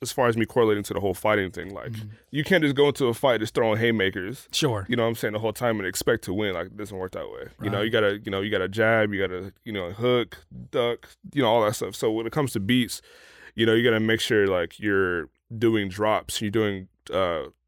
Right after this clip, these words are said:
Speaker 1: like, transitions.
Speaker 2: Mm-hmm.
Speaker 1: Um, make sure your mixes are clean. Like, I had to really go into depth with, like,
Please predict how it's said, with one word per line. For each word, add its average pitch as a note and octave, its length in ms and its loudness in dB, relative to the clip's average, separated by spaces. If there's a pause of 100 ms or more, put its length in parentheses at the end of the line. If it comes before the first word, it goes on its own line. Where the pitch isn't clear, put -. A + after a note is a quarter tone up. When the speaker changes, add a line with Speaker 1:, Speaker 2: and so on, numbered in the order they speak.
(160)
Speaker 1:
like, F#2 200 -4
transitions. A#2 840 -2
Speaker 2:
Mm-hmm. A2+ 840 -4
Speaker 1:
Um, F#2 480 -2
make A2 180 0
sure B2 140 -2
your F#2 100 0
mixes A2 360 -4
are A2 80 0
clean. A2+ 340 0
Like, F#2 200 -2
I G2 60 -2
had A2 200 0
to G#2 100 -8
really G#2 260 -2
go G2 220 -2
into G#2 160 -12
depth G2 280 -2
with, G2 160 -16
like, F#2 360 -8